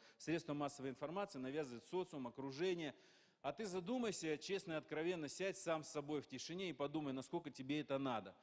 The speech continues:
Вот я когда начинал этот бизнес, если бы мне сказали, что я буду пахать для того, чтобы купить себе шестисотый Мерседес, хотя я не против этой машины на самом деле, ну, нормальная машина, шестисотый Мерседес,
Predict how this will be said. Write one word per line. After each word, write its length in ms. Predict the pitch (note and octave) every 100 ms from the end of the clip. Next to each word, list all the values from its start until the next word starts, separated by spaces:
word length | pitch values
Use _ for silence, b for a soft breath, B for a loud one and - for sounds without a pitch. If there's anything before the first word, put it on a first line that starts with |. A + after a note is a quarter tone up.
| B B B
Вот 120 | C#3
я 100 | F3
когда 200 | E3+ F3+
начинал 320 | F3 E3+ F3+ F3
этот 200 | F3 D3+
бизнес, 380 | G#3 G3 D#3
если 240 | D#3 D#3+ D#3+
бы 100 | D#3+
мне 160 | D#3
сказали, 400 | D3+ E3 D3+ E3
что 160 | E3+ -
я 120 | D3
буду 180 | D3 C#3
пахать 460 | A#2+ C#3+ - D#3 B2
для 140 | C3
того, 200 | D3 D#3
чтобы 240 | C#3+ C3+
купить 280 | B2 B2+ D3+
себе 200 | - C3
шестисотый 600 | B2 C#3 - - D3+ C#3
Мерседес, 540 | C#3 C3 E3+ F3+ A#3+ - B B B
хотя 180 | C#3 D#3+
я 120 | E3+
не 80 | G3
против 320 | G#3 F#3+ -
этой 160 | A#2 B2+
машины 360 | D3 - A3
на 120 | D3
самом 300 | A#2+ B2 A#2
деле, 180 | A2+ A2+
ну, 80 | D3
нормальная 400 | G#3 D#3+ E3+ B2+
машина, 340 | A#2+ - D#3+
шестисотый 440 | B2+ A2+ - B2+ A#2
Мерседес, 240 | G#2+ A2+